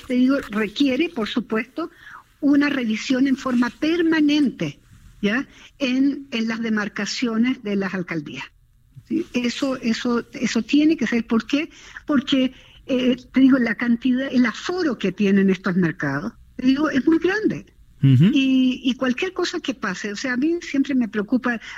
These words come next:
Speaker 1: o sea, me preocupan, por supuesto, los incendios, o sea, esto, eso es obvio, pero también me preocupan, te digo, nosotros vivimos en una zona sísmica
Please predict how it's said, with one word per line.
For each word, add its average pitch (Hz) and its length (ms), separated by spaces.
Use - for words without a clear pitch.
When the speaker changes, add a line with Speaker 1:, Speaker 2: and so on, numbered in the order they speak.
Speaker 1:
o 202 60
sea, 190 180
me 175 140
preocupan, 196 380
por 175 140
supuesto, 185 360
los 170 100
incendios, 165 540
o - 20
sea, 147 180
esto, 156 280
eso 156 240
es 156 120
obvio, 196 360
pero 202 200
también 190 340
me 269 80
preocupan, 214 500
te 208 120
digo, 208 220
nosotros 196 340
vivimos 208 480
en 190 100
una 202 160
zona 196 320
sísmica - 640